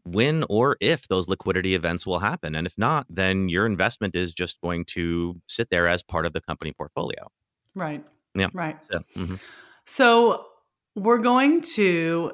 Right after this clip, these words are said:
Speaker 2: take some actual language now.
Speaker 1: Oh,
Speaker 2: This
Speaker 1: boy.
Speaker 2: is, <laughs> I know. <laughs> Kevin is also our in-house, uh, d-, uh, wrangler of legalese and
Speaker 1: <laughs>
Speaker 2: debunker of, uh, he's our honorary J D, basically.
Speaker 1: Yeah,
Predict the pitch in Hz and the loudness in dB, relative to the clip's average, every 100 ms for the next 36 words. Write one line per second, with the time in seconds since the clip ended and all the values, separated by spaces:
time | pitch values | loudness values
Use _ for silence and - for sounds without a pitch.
0 | - - 226 220 - 196 - 190 - - | -10 -2 -2 0 -4 -2 2 2 0 -4
1 | 285 262 180 165 160 151 151 151 131 - | 0 0 0 0 0 -2 -6 -6 -4 -2
2 | 185 190 226 214 - - - 214 175 - | -2 0 0 0 -2 -6 -2 -2 -2 0
3 | 180 156 147 170 147 190 - - - - | 0 2 0 0 -2 -4 -8 -20 0 4
4 | 285 294 - - 277 254 285 262 226 226 | 6 4 0 0 4 6 6 8 6 6
5 | 214 196 - 202 208 185 185 185 185 - | 6 6 6 2 2 4 4 4 0 0
6 | 170 165 160 160 - - - _ _ - | 4 6 6 4 2 -8 -16 _ _ -20
7 | - - 165 160 185 - 165 170 160 175 | -20 -10 -2 0 0 0 2 2 2 4
8 | 202 226 220 208 196 170 175 175 196 185 | 6 6 6 6 6 4 2 0 2 2
9 | - 170 165 165 165 - 170 175 165 180 | 0 -2 -2 -2 -4 -2 2 4 4 0
10 | 160 185 190 185 170 170 160 156 151 156 | 2 2 2 0 0 0 0 0 -2 -4
11 | 143 147 - - - _ - - _ _ | -4 -6 -8 -14 -20 _ -20 -20 _ _
12 | - - _ _ - 208 233 226 165 165 | -20 -20 _ _ -8 -2 2 4 2 2
13 | 156 147 135 139 - - - - - - | 0 -2 -2 -6 -6 -10 -12 -12 -10 -8
14 | - 190 | 0 0